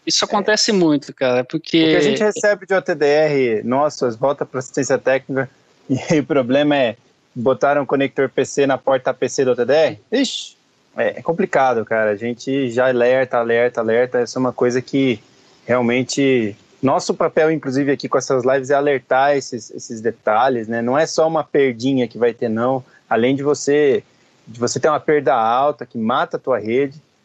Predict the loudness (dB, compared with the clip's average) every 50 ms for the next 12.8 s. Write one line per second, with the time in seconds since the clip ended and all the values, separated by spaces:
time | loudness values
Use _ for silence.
0 | _ _ -18 -10 -4 -2 0 0 2 2 0 2 0 -2 -2 -2 -4 -4 -4 -2
1 | -2 -2 -2 -2 -2 0 0 0 2 2 2 0 0 -2 -8 -12 -12 -6 -2 0
2 | 2 2 2 0 0 0 0 -2 0 -2 -2 -2 -4 -4 0 0 0 0 0 0
3 | -2 -4 -2 0 -2 -2 -2 0 -2 -2 -2 -2 -4 -6 -8 -4 0 2 2 2
4 | 2 2 0 0 2 0 0 0 0 0 2 2 2 2 2 0 0 0 -2 -2
5 | 0 0 2 2 2 2 0 -2 -6 _ -4 -4 -4 _ _ _ _ _ -20 _
6 | _ _ _ 0 2 2 4 4 2 2 2 2 2 2 2 2 0 2 0 0
7 | 0 0 -2 0 2 0 0 0 -2 -2 -4 -2 0 0 -2 -2 -4 _ _ -8
8 | -6 -6 -6 -6 -8 -10 -12 _ _ _ -4 -2 0 0 2 0 0 -2 0 0
9 | 2 2 2 0 -2 -8 -4 -6 -4 -2 0 0 0 0 -2 0 0 0 2 2
10 | -2 -2 -4 -12 -14 _ -2 -2 0 0 0 -2 -4 -2 0 0 0 0 -2 -2
11 | -4 -2 0 0 2 0 -2 -4 -4 -2 -2 0 0 2 2 2 0 0 -6 -8
12 | -8 -4 0 0 0 0 0 -8 -8 -8 -4 -2 -2 -2 -2